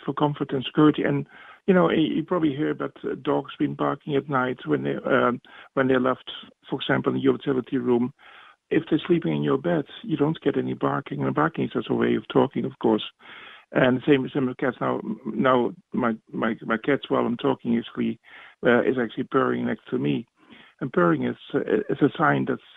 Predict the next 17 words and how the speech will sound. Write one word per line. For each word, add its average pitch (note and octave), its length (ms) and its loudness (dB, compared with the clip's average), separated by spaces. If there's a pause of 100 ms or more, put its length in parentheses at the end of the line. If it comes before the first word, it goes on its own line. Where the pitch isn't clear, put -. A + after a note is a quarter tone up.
(140)
sees D3 140 2 (100)
comfort B2+ 460 -2
and B2+ 160 -6
comfort C#3 320 -2 (100)
ver-, C#3 280 2
vice A#2+ 160 4 (120)
versa. C3+ 480 -2 (380)
Great C#3+ 360 4 (120)
for C#3 80 0
mental B2+ 400 0
health. A#2 300 0 (920)
Uh, A2+ 400 0 (520)
and C3 240 2
so D#3 100 4
many C3+ 220 2
other C3 220 0
benefits, B2 580 -4